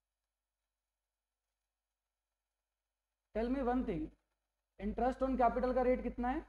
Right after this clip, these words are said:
सिक्स परसेंट, और आपको थर्टी फर्स्ट of March तक का interest calculate करना है। ठीक है बेटा, बस एक बात बताइए, Simple सी बात है, बहुत ज़्यादा complicated कुछ भी नहीं है इसमें। आईओसी we have to calculate, आईओसी we have to calculate।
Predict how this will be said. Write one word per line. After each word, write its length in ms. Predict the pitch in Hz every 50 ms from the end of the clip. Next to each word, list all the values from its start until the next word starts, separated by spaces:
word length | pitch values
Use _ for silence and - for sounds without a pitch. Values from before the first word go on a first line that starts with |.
| - _ _ _ _ _ -
सिक्स 160 | 214 202 -
परसेंट, 440 | - 214 208 196 - 208 214 240 -
और 100 | - 214
आपको 240 | 214 208 202 240 240
थर्टी 300 | - 214 220 196 - 226
फर्स्ट 380 | - - 220 220 220 - - 214
of 200 | 208 220 214 - 202 196
March 280 | 185 190 208 196 - 208 - -
तक 100 | 180 - _ -
का 120 | 170 160 170 202 - - - _ _ _ _ _ _ _ _ _ _ _ _ _ _ _ _ -
interest 480 | 196 202 196 - 214 226 214 - -
calculate 420 | - 202 175 165 180 180 175 165 151
करना 200 | 151 123 113 -
है। 60 | - _ _ _ _ _ _ _ _ _ _ _
ठीक 120 | - 190 -
है 60 | 233
बेटा, 160 | 247 240 254 - - - _ _ _ _ _ _ _ _ _ _ _ _ _ _ _ _ _ _ _ _ -
बस 120 | - 196 202
एक 140 | 226 190
बात 180 | 185 208 202 208 202 208
बताइए, 360 | 208 - 180 170 165 160 180 220 - -
Simple 340 | 220 226 226 226 247 240
सी 120 | 240 240 226
बात 240 | 196 196 196 - 185
है, 100 | 190 202 196
बहुत 380 | 170 165 180 196 220 - - - _ _ _ _ _ _ -
ज़्यादा 200 | 180 175 196 202 196
complicated 580 | 196 196 196 196 196 196 - 202 180 202 202 -
कुछ 100 | 202 175
भी 160 | 170 175 202
नहीं 180 | 196 175 165 160
है 80 | 156
इसमें। 260 | 151 - - 330 320 - - _ _ _ _ _ _ _ _ _ _ _ _ _ _ _ _ _ _ _ _ _ _ _ _ _ _ _ _
आईओसी 400 | - 185 190 202 208 202 - 214
we 160 | 202 196 208 185
have 120 | 180 180
to 100 | 196 196
calculate, 440 | - 196 185 170 - 202 202 208 202
आईओसी 380 | 190 180 180 180 175 - 185 175
we 100 | 165 151
have 140 | 147 143 -
to 100 | 160 -
calculate। 340 | 151 120 113 - - - -